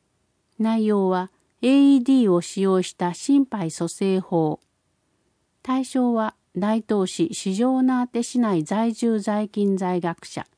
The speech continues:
中学生以上。費用は無料。なお、最低受講者数七人に満たなければ中止する場合があります。申し込み問い合わせ、開催日十日前までに電話で、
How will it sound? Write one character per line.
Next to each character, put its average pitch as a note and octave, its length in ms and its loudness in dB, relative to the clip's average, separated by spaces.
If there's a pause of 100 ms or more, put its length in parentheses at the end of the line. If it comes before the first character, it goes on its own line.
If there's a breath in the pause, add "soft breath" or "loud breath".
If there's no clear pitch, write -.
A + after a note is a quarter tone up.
(280)
中 A3 200 0
学 G#3+ 240 -4
生 E3+ 260 0
以 D#3 100 -2
上。 - 280 -14 (680)
費 C#4+ 180 4
用 A#3 220 2
は D#3+ 140 2
無 D3+ 180 2
料。 D3 300 -4 (560)
な G3+ 240 2
お、 E3 180 0 (100)
最 B3 340 -2
低 A#3+ 320 2
受 G3 220 -4
講 C4 280 0
者 A#3+ 220 -4
数 D#3+ 420 0 (220)
七 D#4 320 4
人 A3+ 240 4
に E3+ 100 4
満 E3 180 2
た B3 120 -2
な B3 140 0
け F3 140 -4
れ D#3 140 0
ば D3 200 -4
中 A#3+ 260 -2
止 B3 200 -4
す A#3 160 -4
る A3 140 -2
場 G3+ 180 -2
合 G3+ 120 -2
が F#3 160 -2
あ E3+ 60 -4
り D#3 120 -2
ま D3 160 -4
す。 - 260 -20 (840)
申 A#3+ 200 0
し - 100 -10
込 G#3+ 140 -4
み G#3 160 -2
問 F#3 220 0
い F3 60 2
合 E3+ 40 0
わ E3 120 -2
せ、 D3+ 300 -6 (460)
開 B3 220 0
催 A3+ 360 -2
日 E3 160 0
十 A#3 240 -2
日 B3 140 -4
前 A#3+ 260 0
ま F#3+ 180 0
で E3 120 0
に D3+ 200 0
電 G#3 280 0
話 F#3+ 160 -2
で、 E3+ 220 -2